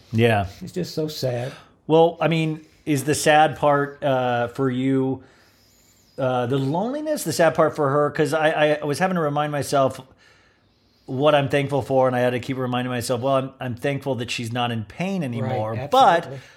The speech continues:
Speaker 1: I said, <laughs> you know, I said, uh, I think on the show last week, I said, "Hey, listen, she handled pain really well. Why?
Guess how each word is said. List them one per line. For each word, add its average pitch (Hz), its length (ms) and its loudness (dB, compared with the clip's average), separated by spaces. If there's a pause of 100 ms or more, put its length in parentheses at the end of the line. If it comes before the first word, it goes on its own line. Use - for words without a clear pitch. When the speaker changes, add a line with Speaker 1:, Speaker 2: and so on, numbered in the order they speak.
(140)
Speaker 1:
I 147 120 2
said, 135 540 2
<laughs> - 40 -8
you 160 100 0
know, 131 80 -4
I 120 60 -2
said, 135 300 -2
uh, 127 160 -4
I 123 60 -8
think 127 140 -8
on 123 100 -10
the 117 60 -12
show 190 180 -6
last 180 220 -4
week, 147 80 -8
I 127 60 -6
said, 135 160 -6
"Hey, 196 120 0
listen, 190 380 -4 (760)
she 254 220 -4
handled 320 260 2
pain 220 200 0
really 214 180 0
well. 220 360 0
Why? 165 180 2